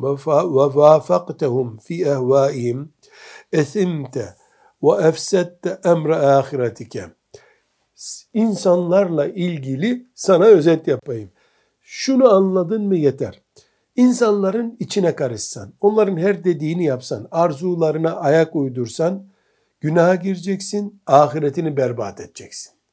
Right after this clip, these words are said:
Karıştın mı insanlara, ahiretini berbat ediyorsun. وَاِنْ خَالَفْتَهُمْ. Diyelim ki öyle yapmadın, ben sizin peşinizden gelmiyorum dedin.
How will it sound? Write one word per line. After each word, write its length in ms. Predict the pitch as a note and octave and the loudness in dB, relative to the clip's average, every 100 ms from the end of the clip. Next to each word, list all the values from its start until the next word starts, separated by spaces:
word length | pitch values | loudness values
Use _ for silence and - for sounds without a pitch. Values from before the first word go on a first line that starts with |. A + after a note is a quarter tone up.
| _ _ _ _ _ _ _ _ _ _ - | _ _ _ _ _ _ _ _ _ _ 0
Karıştın 520 | C#3+ F3 - B3+ A#3 | 2 2 0 -4 -2
mı 180 | F#3+ F3 | 0 0
insanlara, 840 | E3 D#3 F#3 E3+ E3 F#3+ C4 - _ _ _ _ - | 0 -2 0 0 2 0 -2 -6 _ _ _ _ 4
ahiretini 640 | A3 A3 G#3+ F#3 F#3+ E3 | 6 6 2 0 0 -2
berbat 420 | C#3+ B2 A#2 G#2 | -2 -2 -4 -6
ediyorsun. 380 | A2 G#2+ F#2+ - - - - - | -10 -10 -12 -16 -20 -20 -20 -2
وَاِنْ 240 | D3+ G#3+ | 2 4
خَالَفْتَهُمْ. 840 | G3+ A3+ A#3 A#3+ B3 - D3 C3+ G3 - _ _ _ _ _ _ _ - | 4 6 8 8 6 6 2 2 0 -8 _ _ _ _ _ _ _ -2
Diyelim 360 | G#3+ G#3 G#3+ | 2 2 0
ki 100 | F#3+ | 2
öyle 260 | G3+ F#3+ F#3 | 4 4 4
yapmadın, 680 | G#3 G#3+ - D#3+ C#3+ G#3 G3+ _ _ _ - | 4 4 0 -4 -2 -2 -6 _ _ _ 4
ben 180 | F3+ F#3 | 4 6
sizin 300 | C3 D#3+ F3+ | 0 -8 -6
peşinizden 600 | F#3 C3+ F3+ D3+ E3+ E3 | -6 -6 -6 -4 -4 0
gelmiyorum 580 | D#3+ E3+ D3 C3+ B2+ B2 | 2 2 0 0 -2 -4
dedin. 280 | C3 F#3 | -4 -6